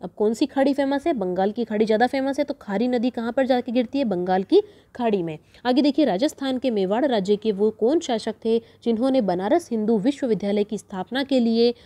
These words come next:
पंडित मदन मोहन मालवीय को आर्थिक सहयोग दिया? कौन थे वो? महाराणा फतेह सिंह। तो चलिए, इसमें दो क्वेश्चन बन गए हैं, बनारस हिंदू विश्वविद्यालय,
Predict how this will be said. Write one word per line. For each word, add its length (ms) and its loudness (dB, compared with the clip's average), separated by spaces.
पंडित 360 0
मदन 360 4
मोहन 300 0
मालवीय 460 -2
को 280 2
आर्थिक 460 0
सहयोग 560 0
दिया? 400 -2
कौन 180 0
थे 160 0
वो? 160 2
महाराणा 560 -4
फतेह 400 -6
सिंह। 460 0
तो 60 -2
चलिए, 340 6
इसमें 300 -2
दो 180 6
क्वेश्चन 320 0
बन 180 0
गए 120 4
हैं, 160 0
बनारस 400 0
हिंदू 220 -2
विश्वविद्यालय, 720 0